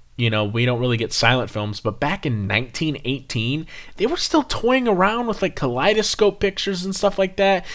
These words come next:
and they were still toying out with, like, the technicalities of how to exactly project a film into, you know, with light. It, it's incredible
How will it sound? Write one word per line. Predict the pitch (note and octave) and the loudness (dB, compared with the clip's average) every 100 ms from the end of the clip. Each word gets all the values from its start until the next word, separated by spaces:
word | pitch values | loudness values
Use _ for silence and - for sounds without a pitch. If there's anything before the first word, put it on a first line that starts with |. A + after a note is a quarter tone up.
| - | -8
and | C#3+ | -2
they | G3+ | 0
were | C#4 | 2
still | - | 2
toying | F#3 - G#3 G3 | 0 2 2 2
out | G3+ | 2
with, | F3+ E3 | 0 2
like, | C3+ - - - | 0 0 -10 -10
the | - | -4
technicalities | - - D3+ A#2+ - A2+ E3 F3+ F#3 F3 | 0 0 -2 -4 0 6 8 8 8 6
of | C#3+ G#2+ - C#3 | 6 4 -2 -6
how | - E3+ | 2 4
to | D#3+ | 4
exactly | C3 C3 D#3 C#3+ | 2 2 2 0
project | A#2+ A#2+ A#2+ A#2+ C3+ | -2 -2 4 2 4
a | F3+ | -2
film | E3+ F3+ F3+ E3+ | 0 0 0 0
into, | B2 A#2+ - G#2+ - | -2 -2 -4 -4 -6
you | - C3+ | -4 0
know, | B2 | 2
with | B2+ A#2+ | 2 0
light. | G#2+ A#2+ F3 - | 2 6 8 6
It, | C3+ - | -6 -4
it's | D#3 - - - - - - - - - - | -4 -2 -6 -8 -16 -18 -20 -20 -20 -20 0
incredible | F#3+ F3+ - D#3+ E3+ E3 B2+ G#2 G#2 | 2 2 0 6 8 8 4 0 -2